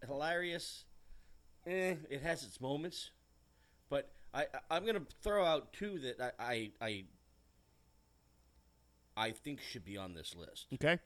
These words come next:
Speaker 1: Blazing Saddles.
Speaker 2: Yeah.
Speaker 1: Something About Mary.
Speaker 2: Something About Mary is not funny.
Speaker 1: Oh, God, I laughed from beginning to end of that movie.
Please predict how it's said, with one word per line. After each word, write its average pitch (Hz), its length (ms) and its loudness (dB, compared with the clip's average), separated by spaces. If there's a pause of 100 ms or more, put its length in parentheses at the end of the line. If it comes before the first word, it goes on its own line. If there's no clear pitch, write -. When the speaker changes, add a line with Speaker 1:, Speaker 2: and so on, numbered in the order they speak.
(1800)
Speaker 1:
Blazing 147 340 2
Saddles. 104 540 0 (680)
Speaker 2:
Yeah. 160 300 8 (1080)
Speaker 1:
Something 131 440 0
About 101 240 0
Mary. 82 340 -6 (640)
Speaker 2:
Something 185 360 4
About 190 260 8
Mary 170 300 6
is 127 140 2
not 135 220 2
funny. 90 360 -2
Speaker 1:
Oh, 139 580 6 (180)
God, 143 400 8
I 113 240 4
laughed 107 240 2
from 117 120 -12
beginning 101 320 -8
to 95 60 -8
end 95 160 -6
of - 0 -
that 85 180 -10
movie. 82 240 -14